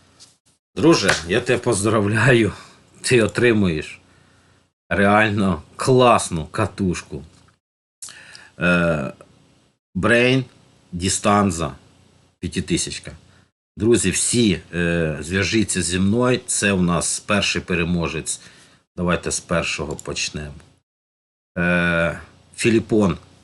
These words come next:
Раз. Е,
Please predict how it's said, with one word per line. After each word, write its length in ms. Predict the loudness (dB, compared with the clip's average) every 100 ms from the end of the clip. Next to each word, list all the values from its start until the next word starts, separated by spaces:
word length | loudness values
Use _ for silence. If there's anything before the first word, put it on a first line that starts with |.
| _ _ _ _ _ -4
Раз. 500 | 2 2 2 -4 -8 _ _ _ _ _ _ _ _ -20 _ _ _ -8
Е, 800 | -4 -2 0 0 0 -2 -4 -6